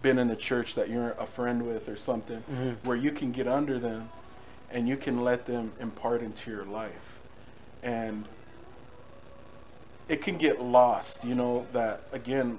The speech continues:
Speaker 1: you know, like we talked a little bit before, like, this is a solo mission type thing.
Speaker 2: Yeah, yeah.
Speaker 1: But you really need to get under, you know, an elder, you know, your pastors, and learn to just serve, because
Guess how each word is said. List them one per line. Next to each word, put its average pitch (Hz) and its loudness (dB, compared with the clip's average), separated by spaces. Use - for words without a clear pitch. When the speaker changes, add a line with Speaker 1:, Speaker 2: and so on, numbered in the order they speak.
Speaker 1:
you 131 -2
know, 120 -2
like 120 -4
we 123 -4
talked 120 0
a 123 -4
little 120 -4
bit 113 -6
before, 123 -2
like, 110 -6
this 117 -6
is 107 -8
a 123 -8
solo 120 0
mission 117 -4
type 110 -8
thing. 113 -6
Speaker 2:
Yeah, 135 6
yeah. 127 0
Speaker 1:
But 131 -2
you 127 0
really 156 2
need 147 2
to 127 -4
get 127 0
under, 120 2
you 123 2
know, 110 0
an 117 0
elder, 117 0
you 120 -4
know, 113 -2
your 110 -4
pastors, 117 -2
and 127 2
learn 151 4
to 147 -2
just 123 -4
serve, 143 2
because 120 -4